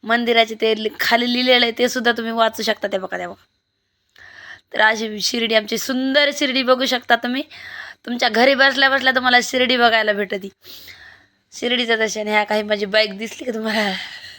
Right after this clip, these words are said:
एवढ्यात माझी बाईक दिसते. ह्या काही लोक कशा शूट करीत राहते बाबांच्या मूर्तीला, म्हणजे असं आहे का, सगळे लोक व्हिडिओ शूट करायलेले, कोणी फोटो काढायलेले बरं का. हे फुल म्हणजे कधी पण गर्दी तुम्हाला आज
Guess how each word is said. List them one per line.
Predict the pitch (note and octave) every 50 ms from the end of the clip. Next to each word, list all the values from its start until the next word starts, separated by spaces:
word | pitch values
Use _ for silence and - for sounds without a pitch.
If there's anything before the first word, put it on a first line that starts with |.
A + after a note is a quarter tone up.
| - _ _ _ _ _ - - - - - - - - _
एवढ्यात | - A#3 B3 B3 B3 A#3
माझी | A#3 A#3 A3+ A3 A3+
बाईक | A3 A3+ A3 A3+ A3 G#3
दिसते. | A3 G3+ - -
ह्या | G#3+ G#3 G#3
काही | - G#3 G#3 G#3+ G#3+
लोक | G#3+ G#3+ - G#3 G3 - - - _ _ _ _ - - _ _ _ _ -
कशा | - B3 - C#4+ C4
शूट | - C#4 C#4 -
करीत | - C4 B3 B3 A#3+
राहते | B3+ A#3 A3+ A3 A3
बाबांच्या | A3 A3 A3 G#3+ G#3+ G#3+ G#3+ A3 G#3+ G#3 G#3 G#3 G3+ G3 - _ _ _ _ _ -
मूर्तीला, | - G3+ G3+ G#3 G3+ - A3 G#3+ G#3 G3+
म्हणजे | G#3 G#3 G3+ G3+
असं | G3+ F#3+ - G#3
आहे | G3+ G3
का, | F#3+ G3+ F#3+ - - - - - - _ _
सगळे | - - B3 A#3 A3 B3 B3+ B3 B3
लोक | B3 B3 A#3+ C4
व्हिडिओ | B3 A#3+ A#3+ A#3+ A#3+ A#3+ A#3
शूट | - B3 A#3 A3+
करायलेले, | - A#3 A3 G#3+ G#3+ G#3+ G#3+ G#3+ G#3+ G#3
कोणी | G#3+ G#3+ G#3 G#3
फोटो | F#3 - A3 G#3 G#3+ G#3+ -
काढायलेले | G#3+ G#3 G3+ G3+ G3+ G#3 G#3 G#3 G#3 G3+
बरं | - B3 B3 C4+
का. | - A3
हे | G3+ G3+ G3+ - _ - - - - - - - _ _ -
फुल | - C#4+ C#4 C4
म्हणजे | B3+ B3+ C#4 C#4 D4 C#4 C#4+ - - -
कधी | D4 D4+ C#4+ C4+ D#4+
पण | D4+ D#4 D#4 D#4 D4+
गर्दी | D4 D4+ C#4+ B3+ C#4 -
तुम्हाला | C#4+ C#4 C4+ C4 B3+
आज | B3 A#3+ A3